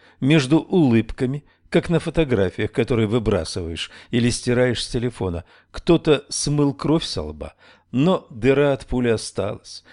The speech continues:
резко очерченная, непристойная. Оборванные паутинки свисали с волос, тонкие и поникшие,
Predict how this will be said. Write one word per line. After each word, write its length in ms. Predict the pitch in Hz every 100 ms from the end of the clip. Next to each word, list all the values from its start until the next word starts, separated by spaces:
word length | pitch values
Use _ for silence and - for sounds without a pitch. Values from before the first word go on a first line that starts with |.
| -
резко 560 | - 120 120 127 - 143
очерченная, 840 | 139 143 - 101 101 - 90 65 - _ _
непристойная. 1200 | 117 120 139 143 139 - - 120 87 73 76 95 - _ _ _ _ -
Оборванные 720 | 127 123 147 139 143 135 139
паутинки 640 | - 147 156 - 85 76
свисали 560 | 123 - 101 - 95 90
с 140 | 95
волос, 480 | 107 139 175 165 - - - -
тонкие 520 | 240 208 175 - 92
и 180 | - 117
поникшие, 800 | 127 113 104 101 - - 104